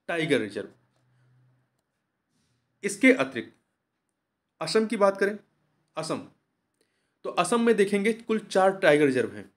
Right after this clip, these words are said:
असम को यहाँ मैप में आप देखिए, यहाँ पर ये दिखाया गया, चार हैं। कौन कौन से? मानस टाइगर रिजर्व, नमेरी टाइगर रिजर्व, काजीरंगा टाइगर रिजर्व और औरंग टाइगर रिजर्व।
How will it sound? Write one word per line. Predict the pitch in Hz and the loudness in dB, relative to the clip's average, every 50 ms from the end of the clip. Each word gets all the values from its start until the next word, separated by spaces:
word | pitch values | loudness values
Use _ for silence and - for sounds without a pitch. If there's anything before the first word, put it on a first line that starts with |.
| _ _ _ | _ _ _
असम | 127 - 165 160 160 | -10 -8 -6 -6 -4
को | 165 160 | -4 -4
यहाँ | 151 156 | -4 -4
मैप | 147 135 147 147 147 151 | -2 -2 -2 -2 0 0
में | 151 | -2
आप | 143 131 | -2 0
देखिए, | 131 156 165 165 151 139 - - - _ _ _ _ _ _ _ | 0 -2 -2 0 -2 -4 -4 -6 -14 _ _ _ _ _ _ _
यहाँ | 123 117 113 104 | -12 -12 -12 -12
पर | - - - - _ _ _ _ _ _ _ _ _ _ _ _ _ _ _ _ _ _ _ _ | -12 -14 -16 -16 _ _ _ _ _ _ _ _ _ _ _ _ _ _ _ _ _ _ _ _
ये | 147 143 165 | -2 -2 0
दिखाया | 160 143 127 127 120 120 | 0 0 -4 -2 -2 -2
गया, | 117 135 156 160 - _ _ _ _ | -2 -4 -6 -6 -10 _ _ _ _
चार | - 156 160 175 165 | -4 -2 -2 -2 -4
हैं। | 180 196 196 _ _ _ | -8 -14 -18 _ _ _
कौन | 160 165 165 | -8 -8 -6
कौन | 165 170 | -6 -8
से? | 170 - 196 214 208 _ _ _ _ _ _ _ _ _ _ _ _ _ 127 | -6 -8 -10 -10 -10 _ _ _ _ _ _ _ _ _ _ _ _ _ -6
मानस | 131 135 139 147 170 170 170 | -2 0 0 0 0 -2 -2
टाइगर | 180 175 170 175 | -2 -2 0 0
रिजर्व, | 175 170 175 175 170 - _ _ - | -2 -2 -4 -6 -10 -16 _ _ -14
नमेरी | 123 127 135 139 147 151 156 165 175 190 202 202 180 _ _ _ _ _ _ _ _ _ | -6 -4 -4 -2 0 0 0 0 -2 -6 -10 -16 -20 _ _ _ _ _ _ _ _ _
टाइगर | - 143 151 151 170 | -4 -4 -2 0 0
रिजर्व, | 165 165 175 180 170 - _ _ _ | 0 0 -4 -6 -6 -14 _ _ _
काजीरंगा | 135 135 135 135 139 131 135 147 165 | -6 -4 -2 -2 0 0 0 0 0
टाइगर | 170 165 165 165 170 | 0 0 0 0 0
रिजर्व | 165 165 175 185 185 - | -2 -2 -4 -8 -4 -4
और | 196 214 214 - - | -4 -4 -4 -4 -2
औरंग | 165 156 156 147 139 | -2 0 0 -2 -2
टाइगर | 131 120 110 104 110 101 | -4 -4 -4 -4 -4 -6
रिजर्व। | 98 98 104 101 95 | -8 -8 -10 -12 -12